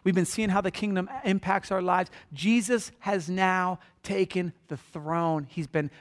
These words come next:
raised from the dead. He's still there in his glorified body, and he, he, we can get into all the things he could do with his glorified body and all this kind of stuff.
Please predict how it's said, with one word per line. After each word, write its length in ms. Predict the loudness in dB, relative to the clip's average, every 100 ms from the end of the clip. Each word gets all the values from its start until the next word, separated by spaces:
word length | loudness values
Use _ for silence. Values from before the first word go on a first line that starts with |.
| _
raised 400 | 0 4 6 4
from 160 | 0 0
the 100 | 2
dead. 380 | 2 0 -2 -8 -16 -10
He's 180 | -4 -4
still 420 | -6 8 10 10
there 880 | 6 -2 0 2 6 8 8 8 4 -4 _ _ 2
in 120 | 2
his 120 | 4
glorified 760 | 2 4 4 6 6 6 6 6
body, 560 | 6 8 6 4 2
and 100 | 0
he, 180 | 0 -2
he, 220 | -4 -6 -10
we 240 | -6 -4 -2
can 140 | 4
get 180 | 6 6
into 240 | 4 4
all 220 | 6 6
the 80 | 4
things 280 | 2 2 2
he 100 | -2
could 180 | -4 -2
do 200 | 0 2
with 100 | 0
his 80 | 0
glorified 500 | 0 2 2 0 0
body 240 | 0 0
and 80 | 0
all 60 |
this 100 | -2
kind 120 | -2 -4
of 40 |
stuff. 160 | -2